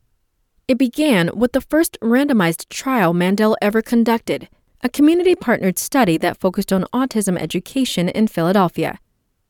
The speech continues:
The study occurred by accident, he recalls. In Pennsylvania, parents with children in early intervention systems can elect to keep their children in their programs for an extra year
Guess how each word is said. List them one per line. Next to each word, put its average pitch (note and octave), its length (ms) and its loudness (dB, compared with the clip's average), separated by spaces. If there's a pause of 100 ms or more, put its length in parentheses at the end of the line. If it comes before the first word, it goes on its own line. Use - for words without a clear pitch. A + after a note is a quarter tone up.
(140)
The A#3+ 80 -2
study E4 280 2
occurred B3+ 400 0
by A3 260 0
accident, E3+ 480 -4
he E3+ 120 -6
recalls. D3+ 580 -6 (520)
In C4+ 120 4
Pennsylvania, B3 840 2
parents E4 340 -2
with - 180 -4
children G#3 360 0
in - 180 -2
early A#3+ 300 0
intervention F#3+ 640 -2
systems E3 420 -4
can G#3+ 160 0
elect A3 380 -2
to G#3 100 -4
keep - 300 -6
their F#3 100 2
children F3 400 -2
in D#3+ 140 -4
their D#3+ 100 -4
programs F#3 640 -4
for E3 160 -4
an D#3+ 160 -6
extra B3+ 340 -6
year D#3 240 -2